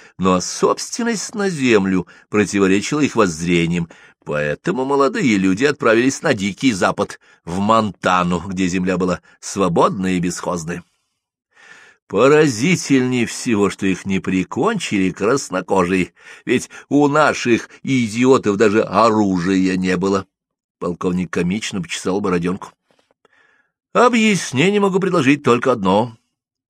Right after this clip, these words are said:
У индейцев сиву почитается моветоном обижать малохольных. Эти новоявленные фермеры были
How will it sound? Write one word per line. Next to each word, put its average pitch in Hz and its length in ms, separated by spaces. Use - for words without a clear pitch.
У 151 160
индейцев 185 580
сиву 156 460
почитается 147 760
моветоном 107 880
обижать 95 800
малохольных. 92 960
Эти 143 320
новоявленные 156 800
фермеры 143 560
были 107 240